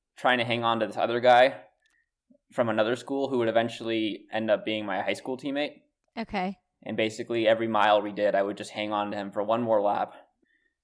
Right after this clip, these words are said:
Speaker 1: And, uh, then we were teammates at Strake Jesuit College Prep, and that was an all-guy school. And I think, <laughs> and I think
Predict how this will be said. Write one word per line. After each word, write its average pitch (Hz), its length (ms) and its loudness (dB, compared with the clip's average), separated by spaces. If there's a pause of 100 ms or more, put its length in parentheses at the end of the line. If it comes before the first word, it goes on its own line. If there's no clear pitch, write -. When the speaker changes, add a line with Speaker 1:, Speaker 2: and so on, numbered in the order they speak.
(260)
Speaker 1:
And, 92 400 -8
uh, - 300 -4 (720)
then 123 100 2
we 131 100 0
were 127 140 0
teammates 131 500 -2
at 117 300 2
Strake 120 400 -6
Jesuit 120 340 2
College 117 360 2
Prep, 127 300 2 (880)
and 104 680 -4 (380)
that 127 120 10
was 131 100 2
an 127 80 0
all-guy 110 340 4
school. 87 400 -8
And 101 100 -6
I 110 80 0
think, 107 240 -6 (640)
<laughs> - 680 -20
and 113 160 -2
I 113 120 4
think 113 300 -6